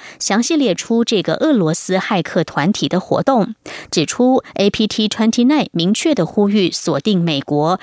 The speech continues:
英国和加拿大的疫苗研究以及开发组织。这份报告指出，A P T twenty nine的恶意活动正在进行，主要是针对政府、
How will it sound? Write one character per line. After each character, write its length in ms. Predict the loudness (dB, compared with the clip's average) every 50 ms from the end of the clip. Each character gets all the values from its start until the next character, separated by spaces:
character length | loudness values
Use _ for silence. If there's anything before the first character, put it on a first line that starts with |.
| -8 -2 _
英 200 | 2 4 4 4
国 260 | 2 2 2 2 0
和 240 | 0 -2 -2 -2 0
加 200 | 0 2 2 2
拿 200 | 2 2 0 0
大 200 | 0 -2 -2 0
的 180 | -2 -2 -2
疫 180 | 0 0 0 0
苗 220 | 2 0 0 0
研 260 | -2 -2 -2 0 0
究 280 | 0 2 2 2 2 0
以 120 | 0 -4
及 200 | -4 -4 -4 -4
开 200 | -4 -4 -4 -4 -2
发 160 | -2 -2 -4
组 200 | -4 -4 -8 -10 -6
织。 320 | -4 -2 2 2 2 0 -2 _ _ _ _ _ -20 -20 -18 -16 -16 -16 -16 -8
这 140 | 0 0 2
份 120 | 2 4
报 140 | 2 2 0
告 160 | 0 0 -2
指 160 | -2 -2 -4 -6
出 360 | -4 -2 0 2 2 0 0 -4 -16 -20 -4 0
，A 120 | 0 0
P 160 | 2 2 -2
T 220 | -2 -2 -2 -2 -2
twenty 340 | -2 -2 -2 0 2 2
nine 200 | 2 2 2 2
的 200 | 0 0 -2 -2 -2
恶 160 | 0 0 2
意 120 | 2 2 0
活 260 | 0 0 0 -2 0
动 220 | 2 2 0 0 0
正 240 | 0 2 2 2 2
在 160 | 2 0 -2
进 200 | 0 0 -2 -2
行， 400 | -2 -2 -4 -4 -2 -2 -4 -4 -6 -12 -18 -14 -6
主 120 | 0 0
要 120 | 2 2 2
是 140 | 0 -2 -2
针 220 | 0 2 2 2
对 200 | 2 2 2 2
政 260 | 0 0 2 2 0
府、 380 | 0 0 0 0 0 0 -2